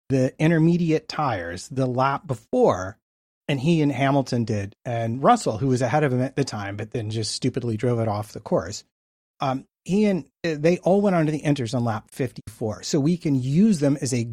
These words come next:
good comparison of how much the gap would have closed down.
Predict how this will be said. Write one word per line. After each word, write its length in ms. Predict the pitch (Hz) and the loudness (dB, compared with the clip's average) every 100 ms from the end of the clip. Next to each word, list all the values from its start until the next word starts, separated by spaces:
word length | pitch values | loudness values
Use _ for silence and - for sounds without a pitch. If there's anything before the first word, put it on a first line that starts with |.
| 107 | -8
good 380 | 135 156 175 175 | 0 2 2 -2
comparison 920 | 147 135 - 185 208 190 - 87 95 - _ _ _ _ | -6 -6 -2 2 2 2 -2 -12 -14 -20 _ _ _ _
of 200 | - 120 | -4 -2
how 260 | 110 - 180 | -4 0 2
much 320 | 165 139 - | 4 0 -2
the 100 | - | -4
gap 400 | 127 120 107 120 - 117 107 | -2 -2 -2 -4 -6 -8 0
would 160 | 139 147 | 0 2
have 240 | 120 - | -2 -4
closed 500 | - 120 113 113 131 | -2 0 -2 -4 -6
down. 400 | 123 175 120 80 | -4 -2 -2 -6